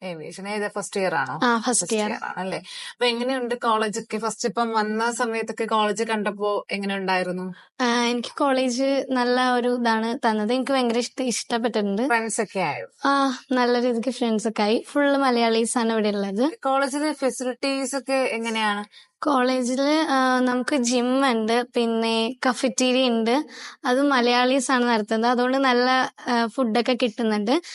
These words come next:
Speaker 2: ഞാൻ വിചാരിച്ചു ഇവിടെ വന്നാ നല്ല ഫുഡൊന്നും കിട്ടില്ലായിരിക്കുന്നു. പക്ഷെ മലയാളികളായതുകൊണ്ട് നല്ല ഫുഡൊക്കെ കിട്ടുന്നുണ്ട്. പിന്നെ, ആ, ലൈബ്രറി ഉണ്ട്, ലാബ് ഉണ്ട്, കുറേ നല്ല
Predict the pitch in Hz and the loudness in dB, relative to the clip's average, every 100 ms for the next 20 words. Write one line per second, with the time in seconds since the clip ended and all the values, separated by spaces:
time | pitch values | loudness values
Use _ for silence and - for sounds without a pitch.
0 | - - 240 240 269 262 294 269 269 285 | -16 -4 0 2 2 2 2 2 2 2
1 | 277 277 269 269 269 254 262 262 247 247 | 2 2 0 0 0 0 0 -2 -2 -2
2 | 247 233 214 226 233 - 277 277 277 - | 0 0 0 -2 -2 0 2 0 -4 -16
3 | - - - 240 247 247 262 285 269 269 | -16 -8 0 2 4 2 2 2 2 2
4 | 262 277 277 247 233 240 233 208 240 220 | 2 2 2 2 0 0 0 0 -2 -2
5 | 208 202 202 302 - - - - _ - | -2 0 0 -2 -4 -20 -20 -20 _ -2
6 | 269 254 247 254 254 262 262 247 320 277 | 0 2 0 2 2 2 0 -4 -4 0
7 | 247 247 247 233 220 240 247 254 247 226 | 2 4 2 2 2 0 2 2 2 0
8 | 226 233 226 214 214 214 240 226 226 240 | 0 0 2 4 4 2 2 2 2 2
9 | 247 262 285 240 240 247 240 | 2 2 2 2 2 2 0